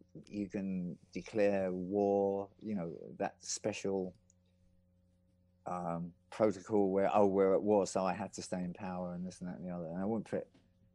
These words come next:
I wouldn't put it past him. I wouldn't put anything past him.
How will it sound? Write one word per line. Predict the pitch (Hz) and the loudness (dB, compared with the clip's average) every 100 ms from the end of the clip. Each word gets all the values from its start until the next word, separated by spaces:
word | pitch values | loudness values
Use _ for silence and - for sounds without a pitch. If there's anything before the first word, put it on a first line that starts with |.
| _ 107 | _ -6
I | |
wouldn't | 107 92 | -4 -4
put | 107 | -2
it | 95 - | -2 -2
past | 95 87 - | -6 -6 -8
him. | 87 87 | -10 -8
I | |
wouldn't | 101 90 | -8 -8
put | - - | -8 -6
anything | 101 95 92 85 | -6 -6 -6 -10
past | 92 90 - | -8 -10 -10
him. | - | -14